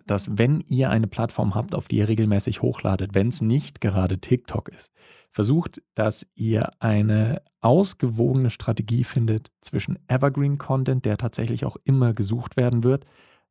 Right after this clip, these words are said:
Auch wenn ihr einen Blog habt, gilt genau dasselbe, wenn ihr einen Blog schreibt. Versucht einerseits Themen zu finden, die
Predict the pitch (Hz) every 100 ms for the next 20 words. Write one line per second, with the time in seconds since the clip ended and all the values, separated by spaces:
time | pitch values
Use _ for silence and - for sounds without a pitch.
0 | _ - 104 - 104 95 110 113 - 92
1 | - - _ _ 107 107 110 98 98 95
2 | - 104 101 90 98 95 101 104 - -
3 | 101 - - _ _ _ 107 120 151 -
4 | - 113 110 104 101 - - 113 110 -
5 | 104 110 98 - 92 - - _ _ 98
6 | 95 95 92